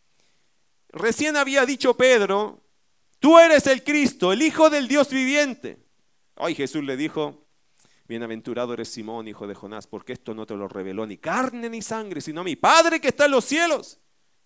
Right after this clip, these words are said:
Pedro había recibido de Dios esa claridad espiritual de declarar quién era Jesucristo de verdad.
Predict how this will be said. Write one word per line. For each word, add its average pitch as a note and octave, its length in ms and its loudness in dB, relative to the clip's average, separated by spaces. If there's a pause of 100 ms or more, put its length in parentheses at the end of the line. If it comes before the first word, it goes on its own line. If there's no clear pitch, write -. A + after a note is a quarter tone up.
(560)
Pedro D4+ 320 6
había C#4+ 240 4
recibido C#4 580 0
de B3 140 6
Dios D4 320 4
esa C4 300 -2
claridad B3+ 560 2
espiritual B3+ 600 0
de C4 100 0
declarar B3 540 0
quién C#4+ 280 -4
era D#4+ 320 2
Jesucristo C4 640 -4
de A#3 100 2
verdad. A3 540 0